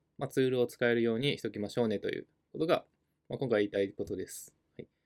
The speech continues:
まあ、つまりは、そういうツールのリテラシーを向上させましょう。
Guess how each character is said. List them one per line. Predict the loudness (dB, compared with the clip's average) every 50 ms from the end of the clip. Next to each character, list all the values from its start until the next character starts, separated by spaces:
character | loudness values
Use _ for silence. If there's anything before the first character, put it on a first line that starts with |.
| _ _ _ _ -10
ま | -10 -6
あ、 |
つ | -2 0
ま | 2 4
り | 6
は、 | 6 4 4 0 _ _ _ _ _ _ _ _
そ | 0 0
う | 0
い | 0
う |
ツ | 2 0 0
ー | 2
ル | 2
の | 2 0
リ | -2 -2
テ | 0
ラ | 0 0 0
シ | 0 0 2
ー | 4 2
を | 2
向 | 2 2 2 2 2
上 | 2 2
さ | 0 -2 -4
せ | -6 -6
ま | -8 -8 -4
し | -4
ょ | -4 -4 -4
う。 | -8